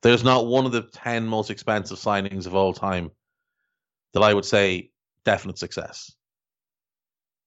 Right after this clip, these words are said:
The second half of it, eleven, fifteen, sixteen, seventeen. Yeah,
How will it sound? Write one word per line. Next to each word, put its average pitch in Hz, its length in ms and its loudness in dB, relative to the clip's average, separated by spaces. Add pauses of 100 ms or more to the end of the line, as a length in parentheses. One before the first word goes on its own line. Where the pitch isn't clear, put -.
(500)
The 107 80 -2
second 160 400 2
half 143 320 2
of 131 120 -8
it, 135 120 0 (880)
eleven, 127 640 2 (3250)
fifteen, 107 760 -6 (1300)
sixteen, 120 520 -4
seventeen. 98 1000 -2 (2750)
Yeah, 107 280 2